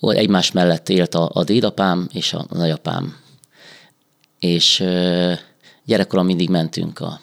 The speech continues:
a dédapámhoz, aki zenélt, mesélt, miközben faragott és készítette a hangszereket. Ö,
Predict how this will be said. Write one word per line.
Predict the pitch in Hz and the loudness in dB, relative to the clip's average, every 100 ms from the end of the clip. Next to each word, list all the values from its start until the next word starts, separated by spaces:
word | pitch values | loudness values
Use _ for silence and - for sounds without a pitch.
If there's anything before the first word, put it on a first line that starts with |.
| - | -18
a | 151 - - | -14 -12 -10
dédapámhoz, | - 92 85 - 82 80 82 - - - _ _ _ _ _ _ _ _ - | -2 -2 -2 -4 -6 -4 -6 -6 -12 -16 _ _ _ _ _ _ _ _ -12
aki | - - | -6 -2
zenélt, | 85 98 101 95 87 - - - - - | 2 4 4 4 0 -2 -14 -18 -20 -4
mesélt, | 90 90 - 90 87 82 - - _ _ _ _ - - - | -2 0 2 2 2 0 -10 -16 _ _ _ _ -20 -18 -6
miközben | - 208 - 90 | -2 -2 0 0
faragott | - 82 78 73 - - | 0 -2 -2 -6 -10 -6
és | 80 - - - | -4 -4 -10 -4
készítette | 95 90 80 - | -2 -2 -4 -6
a | 82 | -4
hangszereket. | 87 - 85 78 101 - - - - - - - - - - - - _ _ _ | -4 -4 -8 -6 -6 -6 -16 -20 -20 -18 -18 -18 -18 -18 -18 -18 -20 _ _ _
Ö, | - 110 101 101 101 | -2 2 4 4 4